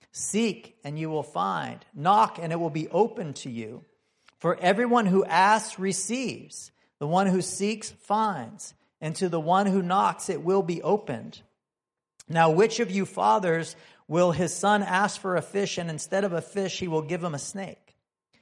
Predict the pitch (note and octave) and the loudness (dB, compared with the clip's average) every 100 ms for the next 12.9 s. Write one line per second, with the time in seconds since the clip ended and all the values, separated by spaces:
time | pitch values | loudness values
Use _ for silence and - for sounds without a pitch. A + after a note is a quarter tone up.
0 | _ _ _ _ - E3 E3+ C#3 A3 G3 | _ _ _ _ 2 4 4 2 2 4
1 | G3 G#3 G#3 G3 G3 F#3+ - F#3+ E3+ F#3 | 4 4 2 4 4 2 0 -2 -2 -2
2 | A3 G#3+ E3+ E3 D3+ - F#3 F#3+ E3+ D#3+ | 0 0 0 -4 -6 0 0 2 -2 -2
3 | F3+ F3 D#3+ - - F#3 - B2 - - | -2 -4 -6 -8 -8 -10 -10 -18 -18 -20
4 | _ _ _ _ _ _ _ - F3 F3 | _ _ _ _ _ _ _ -2 0 0
5 | F3+ A3+ A3+ G3+ - - G#3+ F#3+ G3 F3+ | 2 0 2 -2 -2 0 0 2 -2 -2
6 | E3+ G3+ A#3 F3 E3 E3+ E3+ F#3+ G#3 F3+ | -4 -4 0 2 2 2 0 2 0 0
7 | F#3 D#3 C#3+ E3 C3+ F#3 G3 - F3+ D3+ | -2 -4 -6 -6 -2 -2 -2 -6 -6 -6
8 | C#3+ - G3+ F3+ D3 - - G#3+ G#3+ G3 | -6 -6 -6 -4 -8 -8 -4 -2 -2 -4
9 | - D#3+ E3 F#3+ D3 C#3+ C#3 C3+ - F3 | -6 -8 -4 -2 -2 -4 -4 -6 -6 -6
10 | F3 D#3 C#3 - E3+ D#3 B2 A#2 B2+ B2 | -6 -8 -8 -4 -2 -2 -4 -8 -10 -10
11 | - E3+ E3+ C#3+ - - F#3 F3 B2 - | -6 -4 -4 -6 -8 -8 -4 -2 -4 -6
12 | B2 B2+ C3 A#2 B2+ D3 - - D#3+ | -10 -10 -10 -10 -10 -10 -14 -20 -20